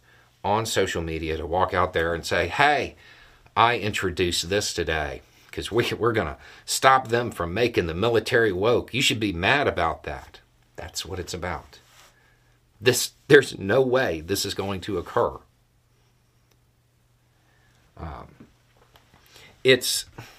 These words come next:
it's also worth remembering for those who may not understand this, the reason that a lot of high-ranking people in the military are paid very well, or people who are in sensitive positions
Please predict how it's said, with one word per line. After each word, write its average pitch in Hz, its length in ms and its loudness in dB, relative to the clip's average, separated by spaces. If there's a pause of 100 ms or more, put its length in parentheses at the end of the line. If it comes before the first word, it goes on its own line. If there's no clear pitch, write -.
(100)
it's 151 180 4
also 196 380 4
worth 127 360 4
remembering 123 500 2
for - 220 -2
those 107 340 2
who 90 220 0 (280)
may 95 160 -6
not 90 180 -4
understand 85 500 -6
this, 76 220 -10 (1500)
the 110 160 6
reason 104 760 2 (480)
that 85 560 -4 (840)
a 92 80 -2
lot 90 440 -2
of 90 540 -6 (1300)
high-ranking 95 920 2
people 95 360 -6
in 92 160 -6
the 80 60 -6
military 87 480 -2
are 80 100 -4
paid 85 300 -4
very 82 220 -6
well, 92 500 0
or 85 220 -8
people 90 440 -8
who 90 280 -6
are 82 320 -6
in 82 380 -10
sensitive 82 460 -6
positions 101 580 -2